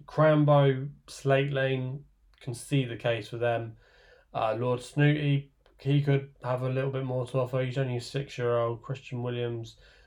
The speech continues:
not doing too badly at the moment. I quite like Bold Endeavour as a horse. If he goes to the front, sometimes it can be hard to peg back front runners at Haydock, especially on the hurdle course. Um,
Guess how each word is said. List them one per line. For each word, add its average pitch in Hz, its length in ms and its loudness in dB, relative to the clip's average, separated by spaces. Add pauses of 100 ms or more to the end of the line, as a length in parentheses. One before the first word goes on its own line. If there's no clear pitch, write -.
(100)
not 135 180 -4
doing 117 240 -4
too 123 220 -4
badly 113 520 -2
at 123 200 -8
the 120 60 -10
moment. 117 600 -4 (140)
I 139 100 -8 (160)
quite 120 160 2
like 117 220 -2
Bold 117 200 -4
Endeavour 135 440 0
as 143 120 2
a 135 60 -2
horse. 139 360 0
If - 60 -20
he 120 80 -12
goes 120 260 -4
to - 60 -12
the 110 60 -14
front, 131 380 0 (300)
sometimes 113 440 -8
it 139 80 -10
can 120 100 -10
be 120 100 -4
hard 117 260 -2
to 123 100 -16
peg 117 280 -10
back 120 260 -6
front 120 220 -6
runners 117 280 -6
at 117 120 -10
Haydock, 117 380 -4
especially 131 400 -8
on 120 140 -6
the 113 60 -10
hurdle 113 340 -4
course. 110 480 -10 (640)
Um, 113 960 0